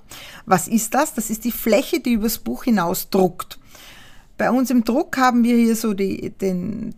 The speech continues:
den, ähm, den Begriff, äh, Blitzer, das heißt, wenn eine Stelle weiß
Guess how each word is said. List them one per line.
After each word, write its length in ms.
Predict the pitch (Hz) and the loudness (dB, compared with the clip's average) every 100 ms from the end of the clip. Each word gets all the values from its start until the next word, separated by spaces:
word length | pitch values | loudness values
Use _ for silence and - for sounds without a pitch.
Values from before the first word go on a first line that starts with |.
| - | -4
den, 800 | 185 180 175 175 175 175 170 - | -2 -2 -2 -4 -4 -4 -6 -6
ähm, 420 | - 170 175 - - - - - - - - - - - - | -6 -4 -4 -6 -10 -16 -20 -20 -16 -16 -16 -20 -18 -10 0
den 140 | 196 | 2
Begriff, 640 | 220 220 202 262 339 - - - - - | 2 0 2 2 0 -6 -10 -12 -8 0
äh, 320 | 190 180 175 165 - | 2 2 -2 -6 0
Blitzer, 760 | 233 311 - - - 180 254 - | 0 0 -4 0 4 4 4 0
das 180 | 196 185 | -6 -2
heißt, 400 | 185 220 - 175 | -2 -4 -2 2
wenn 240 | 196 262 | 2 2
eine 260 | - 190 190 | 0 -2 -2
Stelle 480 | - 190 220 208 | -2 -2 0 0
weiß 400 | 175 165 190 - | 0 0 0 -4